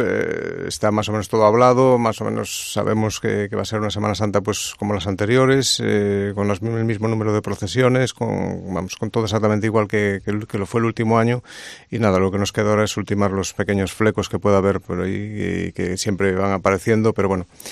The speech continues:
eh, no da nada importante que afecte al, al grueso del programa de la Semana Santa de Pontevedra.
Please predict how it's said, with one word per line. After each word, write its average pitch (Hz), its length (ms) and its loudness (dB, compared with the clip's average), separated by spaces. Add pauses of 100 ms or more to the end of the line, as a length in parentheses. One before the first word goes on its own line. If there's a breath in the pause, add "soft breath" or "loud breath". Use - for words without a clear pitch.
(320 loud breath)
eh, 98 140 0
no 107 160 4
da 107 140 6
nada 113 220 4
importante 104 580 2
que 110 80 0
afecte 101 400 0
al, 92 340 2
al 92 180 -2
grueso 104 360 -2
del 98 100 2
programa 95 600 0
de 90 120 -6
la 90 80 -8
Semana 92 300 -6
Santa 92 240 -6
de 87 60 -8
Pontevedra. 87 400 -8